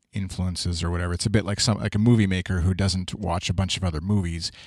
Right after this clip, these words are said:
is gonna make a very different movie than someone who's really informed and, and plugged into pop culture and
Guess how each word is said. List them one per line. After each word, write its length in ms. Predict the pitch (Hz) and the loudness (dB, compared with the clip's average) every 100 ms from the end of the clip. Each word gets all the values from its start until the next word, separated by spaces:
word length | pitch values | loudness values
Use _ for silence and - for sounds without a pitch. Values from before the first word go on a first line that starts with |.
| - | -8
is 100 | 87 | -2
gonna 140 | 95 | -2
make 180 | 90 85 | -2 -2
a 40 | 85 | -2
very 160 | 85 | -2
different 240 | 80 90 117 | -2 0 4
movie 200 | 151 80 | 4 4
than 120 | 80 | 0
someone 240 | 92 90 | -2 0
who's 200 | 85 90 | 0 -2
really 320 | 92 90 87 82 | -2 -2 -2 -4
informed 440 | 78 - 87 87 | -6 -2 -2 -2
and, 160 | 80 82 | -6 -8
and 160 | 82 82 | -8 -4
plugged 280 | 104 92 90 | -2 -2 -2
into 500 | 85 - 80 80 87 _ _ _ _ _ _ - | -6 -6 -6 -6 -8 _ _ _ _ _ _ -4
pop 200 | 92 - | -2 -2
culture 460 | - 90 - 90 87 | 0 -2 0 -2 -2
and 380 | 82 82 - | -4 -8 -12